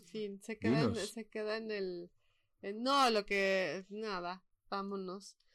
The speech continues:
Speaker 1: Lo que es
Speaker 2: Tenemos que
Speaker 1: bonito es
Speaker 2: irnos.
Speaker 1: como Alex llega a gente que no necesariamente tiene que ver con el arte, como lo concebimos, porque todos tenemos que ver con el arte finalmente. Y me, nos contaba esta anécdota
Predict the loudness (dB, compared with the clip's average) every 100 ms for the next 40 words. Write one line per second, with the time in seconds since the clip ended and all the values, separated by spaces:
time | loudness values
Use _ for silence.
0 | _ _ -8 -8 -6 -6 -2 -2 0 -2
1 | 0 0 2 2 0 2 4 6 4 4
2 | 0 0 2 4 4 2 0 0 0 2
3 | 2 2 0 -4 -8 -8 -10 -10 -10 -10
4 | -8 -6 -6 -8 -10 -12 -12 -10 -12 -12
5 | -12 -10 -10 -10 -12 -12 -12 -10 -8 -8
6 | -8 -8 -4 -4 -6 -8 -6 -6 -10 _
7 | -20 _ _ -6 0 2 2 -2 -4 -8
8 | -10 -10 -12 -14 _ -14 -10 -8 -8 -8
9 | -8 -10 -4 -4 -2 -6 -8 -12 -14 -16
10 | -14 -12 -10 -10 -10 -10 -12 -12 _ -20
11 | -20 _ _ -8 -6 -6 -6 -6 -6 -2
12 | -4 -4 -6 -6 -6 -6 -8 -4 -6